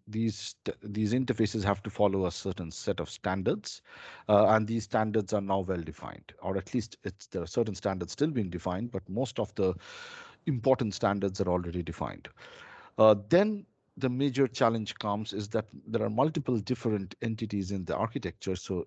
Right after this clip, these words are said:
each of them have to authenticate the other one. So it's like ten people working in a, in a, in a common environment, then all of them needs to know each other through a common identity model.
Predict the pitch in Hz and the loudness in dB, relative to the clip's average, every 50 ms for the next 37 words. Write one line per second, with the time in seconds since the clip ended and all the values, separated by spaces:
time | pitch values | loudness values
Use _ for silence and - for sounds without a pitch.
0 | _ _ - 160 160 156 - 147 117 - - - - 110 107 101 87 - - 120 | _ _ -8 -8 -6 -2 0 -2 -2 -2 -4 -2 -2 0 0 -2 -4 -4 -4 -4
1 | 117 117 - - 113 110 110 104 - - _ _ _ - 104 110 110 - 117 110 | -4 -4 -4 -4 -2 0 0 -2 -4 -6 _ _ _ 0 0 0 0 0 -4 -4
2 | - 110 - - 107 95 - - - - - 101 90 92 87 82 76 71 64 - | -4 -6 -2 -2 -2 -2 -2 -6 -8 -2 0 0 0 0 -2 -2 -4 -4 -6 -6
3 | - _ _ - - - - - - - - 78 78 76 - - - 110 101 92 | -10 _ _ -20 -16 -12 -12 -12 -12 -10 -6 -6 -6 -6 -6 -2 -2 0 0 0
4 | 90 104 95 - 95 95 90 82 87 95 95 - - 92 90 87 85 85 78 69 | -4 -6 -6 -4 -2 -2 -2 0 0 -2 -2 -2 -4 -6 -4 -4 -4 -4 -6 -6
5 | - - - - - - - - - - - - - - 107 101 101 98 98 87 | -10 -16 -18 -18 -16 -16 -16 -16 -16 -16 -16 -10 -2 0 2 4 6 4 4 2
6 | 92 104 98 92 - - 104 98 98 95 95 95 - - 98 95 92 110 143 185 | 2 0 -2 0 4 4 4 4 4 0 -2 -4 -6 -6 -2 2 6 6 6 6
7 | 180 160 147 143 139 131 120 117 120 117 110 - - 123 131 127 123 113 - - | 6 4 2 2 2 0 0 -2 -2 -2 -2 0 4 4 6 6 4 2 2 -4
8 | 113 110 107 107 107 104 - - - 98 95 95 98 95 92 - - 101 90 95 | -2 -2 -2 -2 -2 -4 -6 -8 -8 -6 -6 -4 -4 -6 -6 -4 -4 -2 -2 -2
9 | 95 95 - - 95 90 85 - 95 90 90 90 90 87 87 87 85 82 - - | -4 -4 -6 -8 -8 -8 -6 -4 -6 -4 -4 -4 -4 -4 -2 -4 -6 -8 -8 -8
10 | - 95 98 113 117 110 82 76 | -6 -4 0 0 0 -2 -2 -8